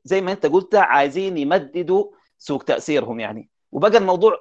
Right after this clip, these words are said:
ال-، لما ن-، وقعنا في الحالة دي، طب معلش، في ال-، في اللحظة دي أنت حت-، حتفرق ليا من ما تقول عقد الجلاد يعني بيكونوا ايكونيك موازين للبيتلز،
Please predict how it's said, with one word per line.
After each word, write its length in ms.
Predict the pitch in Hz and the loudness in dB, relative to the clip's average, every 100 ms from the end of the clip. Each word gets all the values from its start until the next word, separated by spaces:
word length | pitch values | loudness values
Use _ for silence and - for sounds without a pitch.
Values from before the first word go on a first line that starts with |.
| _ 139 | _ -6
ال-، 120 | 135 | -4
لما 260 | 135 143 151 | -4 -2 0
ن-، 100 | 175 | 2
وقعنا 380 | 160 160 220 208 | 2 4 2 -2
في 60 | |
الحالة 260 | 208 214 214 | -2 -2 -2
دي، 160 | 247 285 | -4 -8
طب 220 | 190 175 | -10 -10
معلش، 340 | 151 143 208 - | -6 -4 -4 -6
في 80 | 139 | -10
ال-، 100 | - | -10
في 60 | 135 | -2
اللحظة 380 | 151 - 156 143 | 0 0 -2 -6
دي 220 | - - | -6 -8
أنت 160 | - | -8
حت-، 220 | 190 151 - | -6 -6 -6
حتفرق 400 | 139 131 139 131 | -6 -4 -4 0
ليا 180 | 190 165 | 4 4
من 180 | 135 123 | 2 -2
ما 300 | 127 120 - | -4 -4 -8
تقول 260 | 131 143 165 | -2 0 2
عقد 160 | 139 127 | 0 -2
الجلاد 380 | 113 143 170 - _ _ _ _ | 0 2 2 0 _ _ _ _
يعني 200 | 104 110 | -6 -4
بيكونوا 560 | 104 120 - 170 160 127 | -4 -4 0 2 2 2
ايكونيك 480 | 120 170 151 - - _ _ | 2 0 0 -6 -16 _ _
موازين 440 | 120 123 127 170 165 | -2 0 2 2 0
للبيتلز، 540 | 127 160 208 254 | 2 4 6 4